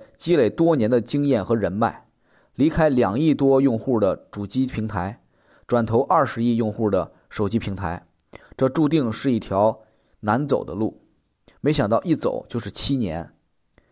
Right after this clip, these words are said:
与《风之旅人》不同，Sky 光遇要做的是社交性，这背后包含着陈星汉对时代和社会的思考。“我希望用艺术改变人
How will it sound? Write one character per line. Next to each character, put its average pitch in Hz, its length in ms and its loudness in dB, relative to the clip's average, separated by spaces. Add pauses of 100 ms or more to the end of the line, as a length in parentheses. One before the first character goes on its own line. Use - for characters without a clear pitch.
(440)
与 147 200 0
《风 214 200 0
之 214 40 2
旅 175 140 4
人》 104 180 2
不 160 80 2
同， 107 320 -2 (160)
Sky 156 400 0
光 175 440 0
遇 185 280 -4 (840)
要 147 120 4
做 143 220 2
的 107 100 0
是 135 120 -6
社 147 200 2
交 165 180 4
性， 151 220 -4 (640)
这 170 120 0
背 170 160 2
后 147 220 4
包 165 200 2
含 117 160 -2
着 127 80 -2
陈 139 200 -2
星 160 140 -4
汉 147 260 -2 (400)
对 135 240 4
时 - 260 0
代 156 220 2
和 110 260 -2
社 143 220 2
会 147 140 0
的 104 100 0
思 143 200 -2
考。 - 320 -8 (800)
“我 113 100 0
希 139 140 0
望 151 160 4
用 135 160 0
艺 165 140 2
术 110 160 -2
改 92 160 0
变 110 380 -2
人 107 360 -6